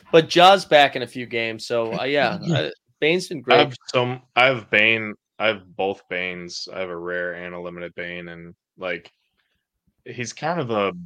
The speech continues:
Speaker 2: he's a tough guy to root, or he's a tough guy to have because, like, <laughs> he kinda play him every week because he projects well and, like,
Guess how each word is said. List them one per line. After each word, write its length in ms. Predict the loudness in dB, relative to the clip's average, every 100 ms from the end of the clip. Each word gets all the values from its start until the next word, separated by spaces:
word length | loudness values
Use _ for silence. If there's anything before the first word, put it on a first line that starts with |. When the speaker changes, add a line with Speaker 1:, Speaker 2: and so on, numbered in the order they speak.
| -18 _ _ _ _ _ -4
Speaker 2:
he's 200 | -4 -4
a 80 |
tough 340 | -4 0 -2 -2
guy 160 | -6
to 120 | -6 -6
root, 500 | -6 -4 -4 -4 -10 0
or 80 | 2
he's 240 | 2 0 -4
a 20 |
tough 240 | -4 -4
guy 100 | -2
to 80 | -4
have 320 | -2 0 0
because, 340 | -2 -6 -6 -6
like, 280 | -4 -6 -8 _
<laughs> 160 | _ -18
he 220 | -10 -8
kinda 300 | -2 0 0
play 240 | 0 -2
him 100 | 0
every 180 | -4 -4
week 200 | -4 -6 _
because 160 | -10 -10
he 80 |
projects 440 | -12 -10 -8 -6 -6
well 240 | -6 -4
and, 100 | -4
like, 160 | -8